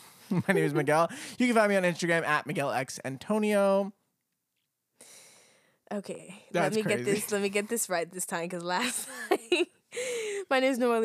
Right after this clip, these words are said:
Speaker 2: Melenciano. You can find me on Instagram. What, what else do I have? Uh,
Speaker 1: You have
Speaker 2: TikTok,
Speaker 1: TikTok now.
Speaker 2: but I don't really do anything on there.
Speaker 1: Not yet.
Speaker 2: Yeah, I'm, I'm gonna start something on YouTube though. So keep, keep
Speaker 1: She's
Speaker 2: an
Speaker 1: gonna
Speaker 2: eye
Speaker 1: be doing
Speaker 2: out.
Speaker 1: D I Y gravity bongs.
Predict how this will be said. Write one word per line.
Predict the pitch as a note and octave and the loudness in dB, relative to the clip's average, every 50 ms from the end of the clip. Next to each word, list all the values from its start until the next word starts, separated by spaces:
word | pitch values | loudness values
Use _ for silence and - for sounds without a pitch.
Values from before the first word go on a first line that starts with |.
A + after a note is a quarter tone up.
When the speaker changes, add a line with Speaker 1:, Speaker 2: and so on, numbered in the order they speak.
| A3+ A3 | 0 0
Speaker 2:
Melenciano. | G#3+ G#3 G3+ G3 G3+ G3+ - - F#4 F4+ F#4+ F4+ E4+ E4+ E4 D#4+ D#4+ D#4+ D#4 D#4 | 0 -2 -2 -2 -2 -4 -2 0 2 4 4 4 4 4 4 4 4 4 4 4
You | C4+ B3 | 2 -2
can | A#3 C4+ B3 | -2 -4 -4
find | - - A3+ G#3 G#3 G#3 G#3 | -2 0 0 2 2 2 0
me | G#3 G3+ - - _ | 0 -2 -2 -4 _
on | - F3 F3 E3+ E3+ E3+ E3+ | -4 -2 0 0 0 -2 -4
Instagram. | - E3 F#3 F#3 - - - - F3+ F3+ - F3+ F3+ E3+ E3+ E3 D#3+ D#3+ | -4 -6 -6 -4 -6 -8 -6 -6 -6 -6 -6 -6 -4 -2 -2 -2 -4 -6
What, | E3 F3 - _ _ | -6 -10 -12 _ _
what | E3 - - - | -18 -18 -16 -16
else | - - | -20 -16
do | - E2 | -14 -14
I | C2+ D2 | -14 -14
have? | - - - - - - - _ | -14 -14 -14 -16 -16 -18 -12 _
Uh, | F3 F3+ F3 F3 E3+ _ - | -4 -2 -2 -4 -4 _ -2
Speaker 1:
You | - E3+ | 0 0
have | G#3+ F#3+ | 2 2
Speaker 2:
TikTok, | G3+ F#3+ | 4 2
Speaker 1:
TikTok | F#3 F#3+ F#3+ G3 - B2 | 2 2 2 0 0 0
now. | E3+ G#2+ A2+ D3+ E3 | -2 -2 -2 -4 -4
Speaker 2:
but | D#3+ G#3+ G#3 | -2 -2 0
I | G#3+ | 0
don't | G#3+ A3 A3 - - E3+ | 0 -2 -2 -4 -8 -10
really | F3 F3 F3 F3+ G3 G#3 | -10 -10 -10 -8 -8 -10
do | G3+ G#3+ A#3+ A#3+ A#3+ | -8 -4 -4 -2 -2
anything | A#3+ A#3+ B3 A#3+ A#3+ B3+ B3 A#3+ | -2 -2 -4 -4 -4 -4 -4 -4
on | A#3+ A#3 A#3 A#3 | -4 -4 -4 -4
there. | A#3 A#3 A#3 A#3 A#3 A#3 A#3 A#3+ B3 | -6 -6 -6 -6 -6 -6 -8 -8 -4
Speaker 1:
Not | F3 C#3+ B2 A#2+ A#2+ | -4 -4 -2 -2 -4
yet. | C3 C3+ C3 D3 D#3 D#3 C#3+ - - - | -6 -6 -6 -6 -6 -8 -8 -10 -8 -6
Speaker 2:
Yeah, | G#3+ F#3 E3+ F3 F#3+ - | -4 -4 -4 -6 -2 0
I'm, | G#3+ A#3 B3 C4 | 2 2 2 2
I'm | - | 2
gonna | - B3 D4 G4 G4+ | 2 2 2 2 2
start | - - G#4 G4+ E4 | 4 4 2 2 4
something | - G4 F4+ - F4 | 0 -2 -2 0 0
on | D#4 C#4+ C#4 C4+ | 0 0 0 0
YouTube | C#4+ D#4+ - - C4 A3 | -2 -2 -4 -4 -4 0
though. | A3 A3 A3 | 2 2 2
So | - - A3+ | 2 -2 -6
keep, | - - C4+ - - - | -6 -8 -14 -14 -14 -18
keep | - - G#3+ | -8 -4 -2
Speaker 1:
She's | - A#3 D4+ | 0 2 2
Speaker 2:
an | D4+ D4 | 2 2
Speaker 1:
gonna | C4 A#3 | 4 2
Speaker 2:
eye | C4 | 2
Speaker 1:
be | A3+ A3+ | 2 2
doing | G#3+ G#3 G3 | 2 2 0
Speaker 2:
out. | E3 | -2
Speaker 1:
D | E3+ E3+ F3+ | -2 0 2
I | F3 F3 E3 | 2 2 2
Y | D3+ D3 D3 C#3 | 2 0 -2 -2
gravity | - B2+ A#2 B2 A2 A#2 A2 | -2 -4 -4 -4 -6 -8 -8
bongs. | - F2+ - - D#2+ - - - - - - | -8 -8 -8 -8 -10 -10 -10 -10 -10 -12 -12